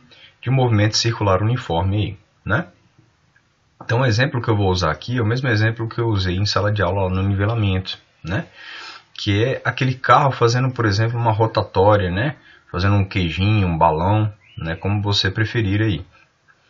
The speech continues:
beleza? Digamos que o movimento ele é completamente circular, bonitinho, bem circularzinho mesmo, ó. Com um centro, tem um raio, tudo certo, beleza? Então,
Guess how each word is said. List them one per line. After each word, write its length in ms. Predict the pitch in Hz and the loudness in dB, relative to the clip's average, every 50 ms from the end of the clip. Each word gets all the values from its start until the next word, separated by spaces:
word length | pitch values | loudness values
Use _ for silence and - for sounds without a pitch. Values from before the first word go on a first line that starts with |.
| _ _ _ | _ _ _
beleza? 380 | - 165 165 - 120 117 117 117 | -8 -4 -2 0 0 2 2 2
Digamos 560 | 117 101 101 101 113 120 127 143 139 135 - | 2 2 0 2 2 2 2 2 2 0 0
que 280 | - - - 170 - 92 - - - _ _ | 0 0 -4 -4 -4 -6 -10 -18 -20 _ _
o 100 | 95 98 | -2 0
movimento 360 | 107 113 104 107 123 135 - | 2 2 2 2 2 0 2
ele 80 | 135 123 | 0 0
é 60 | 117 | 0
completamente 720 | - - 160 165 170 - 160 156 - 139 127 127 139 139 - | 0 -2 -2 -2 0 0 0 0 2 0 0 0 0 -2 -2
circular, 460 | - 143 135 - - - 85 76 78 | -2 -2 -4 -2 -2 0 0 0 0
bonitinho, 720 | 82 104 131 180 185 156 - - - 120 110 98 80 80 - - | -2 -2 0 2 2 0 0 0 0 2 2 2 0 -2 -8 -12
bem 300 | - 101 127 190 240 226 | -8 -6 -4 -4 -4 -4
circularzinho 640 | - - - 185 175 160 143 120 107 104 120 117 110 | -4 -2 -2 -2 0 2 4 4 4 4 2 0 0
mesmo, 300 | 95 85 80 87 85 76 | 0 0 -2 -4 -4 -6
ó. 100 | 73 - - - - - - - _ - | -6 -10 -12 -18 -20 -20 -20 -20 _ -8
Com 140 | 80 80 | -6 -6
um 40 | 78 | -4
centro, 540 | - - - 104 113 127 131 131 127 113 107 | -2 0 0 2 2 2 2 0 0 -4 -8
tem 120 | 101 101 | -4 -2
um 100 | 90 82 | -2 -2
raio, 440 | 80 80 82 90 101 107 110 110 110 | -2 -4 -4 -2 0 0 0 -2 -4
tudo 200 | 110 - 123 127 | -4 -6 -6 -2
certo, 460 | 131 - - - - - - - - - - - - | -2 -2 -4 -4 -10 -12 -16 -20 -20 -20 -20 -18 -14
beleza? 360 | 156 151 156 - 135 143 139 120 | -10 -6 -2 0 0 2 0 0
Então, 320 | 113 - 131 147 165 | 0 2 2 2 2